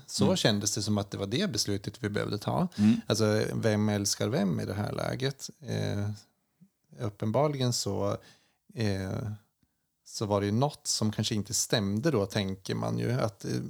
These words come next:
Speaker 1: Erik och Linda kanske inte ska leva ihop längre. Och då hade det naturliga varit att jag och Linda skulle leva ihop.
Speaker 2: Mm.
Speaker 1: Men det var inte riktigt så någon av oss kände.
Speaker 2: Nej.
Speaker 1: Eh, och om jag bara talar utifrån mina egna tankar då, så jag vill ju absolut inte förstöra deras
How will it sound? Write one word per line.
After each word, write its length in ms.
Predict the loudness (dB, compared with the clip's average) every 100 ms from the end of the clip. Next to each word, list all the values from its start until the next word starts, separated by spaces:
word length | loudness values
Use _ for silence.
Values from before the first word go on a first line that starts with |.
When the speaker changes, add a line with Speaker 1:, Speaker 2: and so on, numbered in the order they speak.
| -10 -4
Speaker 1:
Erik 220 | -4 -2
och 60 |
Linda 200 | -2 -2
kanske 240 | -2 -2 -2
inte 120 | -2
ska 120 | -2
leva 200 | -2 -2
ihop 220 | -4 -6
längre. 300 | -8 -6 -4 -6 _ -2
Och 100 | 2
då 120 | 4
hade 340 | 4 2 0
det 120 | 0
naturliga 540 | 0 0 0 0 2 0
varit 200 | 0 -2
att 100 | 0
jag 260 | 2 2
och 60 | 2
Linda 280 | 2 2 0
skulle 220 | 0 0
leva 260 | -2 -4 -4
ihop. 260 | -6 -8 -16 _ -2
Speaker 2:
Mm. 160 | 4
Speaker 1:
Men 160 | 6 6
det 80 | 6
var 80 |
inte 180 | 4 2
riktigt 340 | 0 0 -2 -4 -20 _ _ _ _ _ _ _
så 260 | -6 0 2
någon 260 | 2 2 0
av 180 | -2
oss 120 | -2 -2
kände. 440 | -2 -2 -2 -4 -8 _ 0
Speaker 2:
Nej. 200 | 2 0 -4
Speaker 1:
Eh, 320 | -2 0 2 0
och 100 | 0
om 140 | 2
jag 200 | 2 2
bara 300 | 2 0 -2 -4 -14 -12
talar 200 | -8 -6
utifrån 380 | -6 -8 -6 -4
mina 240 | -2 -4 -4
egna 360 | -2 2 2
tankar 480 | 0 -4 -4 -4 -4
då, 160 | -2 -2
så 140 | 0
jag 140 | 2
vill 120 | 2 0
ju 60 |
absolut 400 | -2 -4 -6 -4
inte 160 | -8 -8
förstöra 680 | -8 -6 -2 2 2 2 0
deras 560 | -2 -2 -2 -2 -6